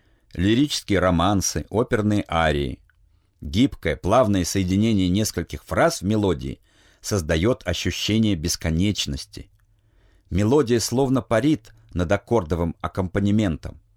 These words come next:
Такую вдохновенную кантилену создал итальянский композитор Винченцо Беллини в опере "Норма".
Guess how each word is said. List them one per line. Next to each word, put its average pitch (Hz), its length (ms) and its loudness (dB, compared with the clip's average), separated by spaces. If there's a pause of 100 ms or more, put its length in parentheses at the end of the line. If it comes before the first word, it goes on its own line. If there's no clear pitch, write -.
(640)
Такую 113 380 2
вдохновенную 90 760 0
кантилену 82 800 -2 (400)
создал 101 520 0
итальянский 82 640 0
композитор 85 760 -4 (220)
Винченцо 95 680 -2
Беллини 76 680 -2 (320)
в 67 180 -4
опере 107 340 2
"Норма". 101 640 0